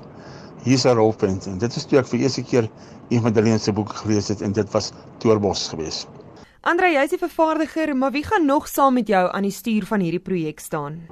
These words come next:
Speaker 1: Dries, my seun, hy gaan saam mede vervaardiger wees. En saam met René gaan die drie van ons die skip stuur en ons hoop in gladde waters in.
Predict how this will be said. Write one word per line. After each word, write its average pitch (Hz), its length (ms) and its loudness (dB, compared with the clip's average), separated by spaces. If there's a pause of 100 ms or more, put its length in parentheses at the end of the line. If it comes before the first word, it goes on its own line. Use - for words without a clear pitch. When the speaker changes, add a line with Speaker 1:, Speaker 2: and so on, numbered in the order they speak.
(520)
Speaker 1:
Dries, - 480 4
my 113 140 2
seun, 147 420 2
hy 98 120 0
gaan 107 140 -4
saam 117 220 4
mede 117 220 6
vervaardiger 123 500 4
wees. 151 300 2 (540)
En 120 120 2
saam 151 220 6
met 170 120 2
René 147 380 4
gaan 123 200 -2
die 113 40 -2
drie 123 200 -2
van 135 160 -2
ons 120 300 2 (100)
die 113 120 2
skip - 280 0
stuur 151 300 4 (720)
en 117 80 2
ons 107 160 2
hoop 135 160 4
in 113 80 2
gladde 131 400 4
waters 104 400 4
in. 90 140 -6